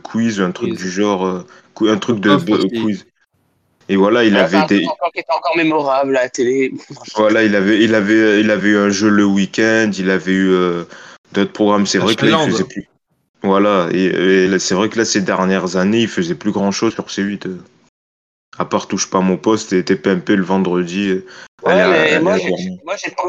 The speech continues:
Speaker 3: moi, c'est, en fait, la présence de Castaldi dans Touche pas à mon poste, j'avais plus, j'ai plus l'impression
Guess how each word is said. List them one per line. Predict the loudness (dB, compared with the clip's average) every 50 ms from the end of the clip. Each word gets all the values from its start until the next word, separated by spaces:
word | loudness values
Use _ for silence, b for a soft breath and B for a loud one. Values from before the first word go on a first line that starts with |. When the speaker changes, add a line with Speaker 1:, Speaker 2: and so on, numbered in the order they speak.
| -4
Speaker 3:
moi, | -2 -2 -2 -2 -2 -2
c'est, | -4 -4
en | -4 -4 -4
fait, | -4 -4 -4 -2
la | -4 -6
présence | -4 -4 -4 -4 -4 -4
de | -6 -6
Castaldi | -6 -8 -8 -6 -6 -4 -2 -2
dans | -2 -4
Touche | -6 -10 -18 -6
pas | -4 -2
à | -2
mon | -2 -4
poste, | -4 -2 -2 -4 -4 -6 -8 -6
j'avais | -4 -2 -2 -2 -4 -4 _
plus, | -6 -6 -6
j'ai | -6 -8
plus | -8 -10 -6 -4
l'impression | -4 -4 -4 -6 -8 -8 -6 -6 -6 -6